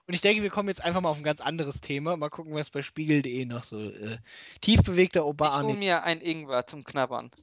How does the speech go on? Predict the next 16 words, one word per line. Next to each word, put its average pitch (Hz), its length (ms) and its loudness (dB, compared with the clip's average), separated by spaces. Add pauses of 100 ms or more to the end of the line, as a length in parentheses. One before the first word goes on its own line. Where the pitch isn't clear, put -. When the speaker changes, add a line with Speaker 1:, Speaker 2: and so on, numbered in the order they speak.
(160)
Speaker 1:
Bombe 226 280 0
Speaker 2:
Kannst 175 100 0
Speaker 1:
von 185 160 4
Speaker 2:
du 160 60 -10
mal 151 140 2
was 151 100 -2
Speaker 1:
Bonn 156 60 -10
wurde 147 160 -8
Speaker 2:
tun? 139 240 -20
Speaker 1:
gezündet. - 520 -14 (100)
Was? 170 340 0 (2250)
Jetzt 151 240 -6
ist 160 80 -12
Ara 160 280 4
einfach 165 260 -2
weggegangen. 123 580 -4